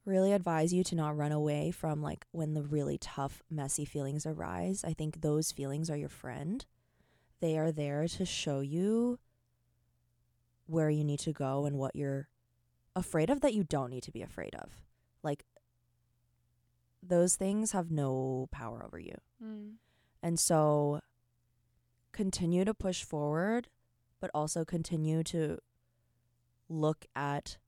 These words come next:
Speaker 1: what you're running away from. And I want you to be encouraged that there is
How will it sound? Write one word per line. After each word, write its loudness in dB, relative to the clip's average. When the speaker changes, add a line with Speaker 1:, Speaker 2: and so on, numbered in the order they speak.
Speaker 1:
what 0
you're 0
running -2
away -4
from. -2
And 0
I -2
want 0
you 2
to -4
be 0
encouraged -4
that -4
there -2
is -6